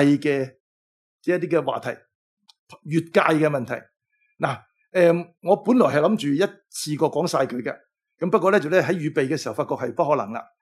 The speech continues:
咁所以咧，我會分兩次講。今日我淨係逐集中講一到十一節，即係下一次即係先至講埋即係十二到十八節越界嘅批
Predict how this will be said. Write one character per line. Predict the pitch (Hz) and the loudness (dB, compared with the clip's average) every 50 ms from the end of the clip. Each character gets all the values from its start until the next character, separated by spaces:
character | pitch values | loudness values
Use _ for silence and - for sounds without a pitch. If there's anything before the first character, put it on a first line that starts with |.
| _ _ _ _ | _ _ _ _
咁 | - 175 156 | -8 -6 -2
所 | 180 175 | -2 0
以 | 180 | 0
咧， | 196 185 165 | 0 -2 -2
我 | - 143 | -2 -4
會 | 147 | -2
分 | 135 196 180 | 0 0 -2
兩 | 156 135 123 123 | 0 -2 -4 -6
次 | - - 139 | -8 -10 -10
講。 | - - 117 131 - - _ - | -10 -8 -10 -10 -12 -14 _ 0
今 | 262 262 | 0 2
日 | 233 | 2
我 | 170 170 160 | 2 0 0
淨 | - 156 139 | -2 -2 -6
係 | 139 143 - _ _ _ _ | -8 -8 -12 _ _ _ _
逐 | - 180 - | -8 -8 -4
集 | - 180 139 - | -2 -4 -4 -2
中 | 226 226 175 | -2 -2 -2
講 | 151 151 175 185 | -2 -2 -2 -2
一 | |
到 | - - - - 160 | -2 -2 -2 -2 -4
十 | - - 147 | -4 -4 -4
一 | |
節， | 156 170 165 - 151 - - _ _ _ _ _ _ _ _ _ _ _ _ _ _ | -6 -6 -6 -8 -12 -14 -14 _ _ _ _ _ _ _ _ _ _ _ _ _ _
即 | - 196 | -2 -2
係 | 175 - | -2 0
下 | 147 160 214 240 | 0 2 2 2
一 | |
次 | - - - 151 147 131 - _ _ _ _ _ _ | 2 0 -4 -4 -4 -4 -6 _ _ _ _ _ _
即 | - - | -2 -2
係 | - | 0
先 | - 214 214 170 | 0 0 -2 -2
至 | 135 151 147 - | -2 -4 -8 -4
講 | - 131 156 | -2 0 0
埋 | 190 180 135 107 104 - - _ _ _ _ | 2 2 0 0 -4 -8 -14 _ _ _ _
即 | - - 175 | -4 -2 0
係 | 160 147 | 0 0
十 | 143 - 185 | 0 -2 -4
二 | 180 175 143 151 | -4 -4 -4 -2
到 | 156 151 | -2 -2
十 | - 151 127 - | 0 -2 -4 -2
八 | - 151 135 | -2 -2 -2
節 | 135 - - 135 135 - - _ _ _ _ | -2 -4 -8 -10 -10 -10 -12 _ _ _ _
越 | - 160 175 | -6 -4 -4
界 | 170 - - 202 160 165 160 151 | -2 0 2 2 4 4 4 2
嘅 | 160 165 156 | 2 0 0
批 | 156 | 0